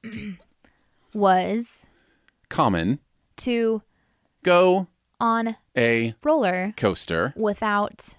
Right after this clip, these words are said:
Speaker 2: even
Speaker 1: having
Speaker 2: any
Speaker 1: headgear.
Speaker 2: <laughs> But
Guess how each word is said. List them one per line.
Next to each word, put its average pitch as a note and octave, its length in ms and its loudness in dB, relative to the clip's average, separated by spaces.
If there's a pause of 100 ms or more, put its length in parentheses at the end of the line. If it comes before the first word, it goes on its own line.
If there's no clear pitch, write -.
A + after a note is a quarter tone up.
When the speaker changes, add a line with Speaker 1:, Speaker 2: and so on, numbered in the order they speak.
Speaker 2:
even G3 480 -2 (920)
Speaker 1:
having A#3 580 -4 (260)
Speaker 2:
any A#2+ 420 2 (280)
Speaker 1:
headgear. - 600 -6
Speaker 2:
<laughs> - 60 -20 (1160)
But F3+ 480 2